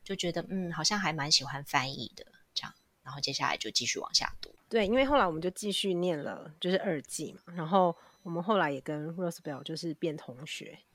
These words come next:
Speaker 2: 也是在二季的阶段。
Speaker 1: 对。
Speaker 2: 好啊，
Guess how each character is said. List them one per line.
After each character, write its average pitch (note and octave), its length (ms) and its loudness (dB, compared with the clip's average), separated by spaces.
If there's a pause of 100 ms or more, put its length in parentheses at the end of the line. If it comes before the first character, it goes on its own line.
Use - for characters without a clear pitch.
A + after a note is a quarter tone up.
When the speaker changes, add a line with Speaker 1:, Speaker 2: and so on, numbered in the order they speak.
Speaker 2:
也 D#3 80 -10
是 F#3 140 -4
在 E3+ 160 0
二 F3+ 180 -2
季 E3 180 -8
的 - 120 -12
阶 C3+ 260 -12
段。 - 200 -10 (520)
Speaker 1:
对。 D#3 300 -6 (120)
Speaker 2:
好 F#3 220 -4
啊， F#3 240 2